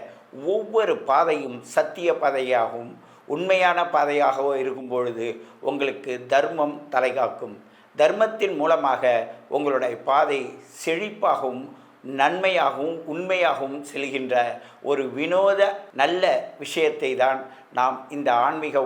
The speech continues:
உண்மை என்ற சேனலானது உங்களுக்கு வலியுறுத்தி வருகிறது, உங்களுக்கு தெளிவுபடுத்தி வருகிறது. அதன் மூலமாக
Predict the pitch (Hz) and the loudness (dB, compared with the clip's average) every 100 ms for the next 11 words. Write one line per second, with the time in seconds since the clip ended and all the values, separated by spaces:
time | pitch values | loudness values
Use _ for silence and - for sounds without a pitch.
0 | 127 127 127 117 117 - - - 139 120 | 0 -4 -4 -6 -12 -20 -16 -4 -4 0
1 | 120 110 - - 143 143 135 131 120 123 | 2 2 -2 0 2 4 2 2 2 0
2 | 127 131 - - 143 131 127 127 139 131 | -2 -4 -4 -4 -4 -2 -6 -6 -8 -8
3 | - - _ 131 143 147 139 - 123 123 | -10 -18 _ 0 0 -2 -4 -8 -4 -4
4 | 120 127 123 185 262 - - 151 151 143 | -2 -6 -4 -8 -8 -16 -6 -2 0 0
5 | - 131 - 160 190 165 147 139 135 120 | -2 -10 -2 0 0 -2 -4 -4 -6 -6
6 | 113 110 110 - - - - - - 147 | -4 -6 -8 -10 -20 -20 -20 -16 0 4
7 | 196 185 151 147 127 117 117 117 | 4 2 2 2 0 -2 0 -2